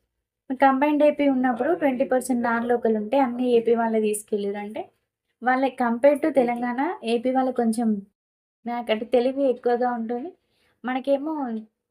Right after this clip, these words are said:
ఎవరు చదువుకోమని ఎక్కువ చెప్పలేదు. మమ్మల్ని, మనం ఎప్పుడూ వే-, వేరే వాళ్ళ కింద బానిసలుగా బ్రతకడము, వేరే వాళ్ళ కింద పనిచేయడం ఇలానే, కానీ చదువు గురించి ఎవరు చెప్పలేదు. అసలు చదువుకోవాలనే ఆలోచన కూడా ఎవరు కలిపియలేదు.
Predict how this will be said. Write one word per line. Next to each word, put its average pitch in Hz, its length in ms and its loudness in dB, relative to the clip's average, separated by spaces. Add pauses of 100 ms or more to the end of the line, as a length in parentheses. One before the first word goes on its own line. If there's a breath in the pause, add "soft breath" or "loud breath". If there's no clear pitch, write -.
(120)
ఎవరు 254 240 -4
చదువుకోమని 277 640 0
ఎక్కువ 262 160 2
చెప్పలేదు. 226 500 0
మమ్మల్ని, 220 380 -4 (540)
మనం 254 200 -2
ఎప్పుడూ 277 340 0
వే-, 226 220 2 (100)
వేరే 240 280 4
వాళ్ళ 254 220 0
కింద 233 300 0
బానిసలుగా 226 560 0
బ్రతకడము, 214 640 -2
వేరే 208 240 0
వాళ్ళ 233 180 0
కింద 220 260 -2
పనిచేయడం 208 480 2
ఇలానే, 226 360 0
కానీ 247 160 -2 (420 soft breath)
చదువు 254 280 2
గురించి 294 320 -2
ఎవరు 254 240 2
చెప్పలేదు. 226 500 0
అసలు 208 220 -4
చదువుకోవాలనే 233 640 0
ఆలోచన 240 420 -2
కూడా 269 160 2
ఎవరు 233 200 2
కలిపియలేదు. 208 720 0